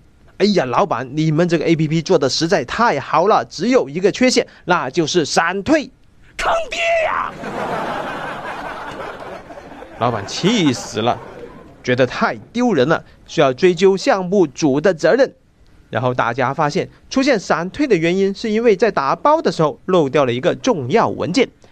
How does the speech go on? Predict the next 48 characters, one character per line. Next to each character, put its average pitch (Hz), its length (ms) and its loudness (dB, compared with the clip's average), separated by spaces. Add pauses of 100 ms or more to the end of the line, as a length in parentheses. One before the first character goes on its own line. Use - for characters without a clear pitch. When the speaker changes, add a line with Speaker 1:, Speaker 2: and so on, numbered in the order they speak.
(160)
Speaker 1:
请 117 160 -4
问 135 120 2 (180)
谁 147 360 2
要 247 180 4
对 226 180 -2
这 277 180 2
个 233 120 0
事 254 180 0
情 247 220 0
负 277 160 2
责？ 240 400 4 (2250)
好 107 180 -4
吧， 147 180 -2 (140)
你 104 140 -6
说 143 140 -2
质 214 140 0
量 185 180 4
内 226 140 2
建 170 240 0
嘛， 104 300 -8
自 240 240 2
己 120 160 -4
对 180 160 -2
自 185 160 -4
己 120 120 -6
工 220 180 -4
作 220 120 2
负 170 200 -4
责， 120 200 0
那 190 160 0
谁 143 220 -2
负 247 200 -4
责 113 140 0
这 131 120 -2
个 123 80 -2
事 123 140 -6
情 113 140 -6
呢？ 107 100 -2 (180)
他 180 180 -2
至 180 320 0
少 - 220 -6
要 127 120 0
负 123 360 -4
首 107 320 0
要 160 180 2
责 120 220 -6
任 185 160 2
吧。 - 440 -10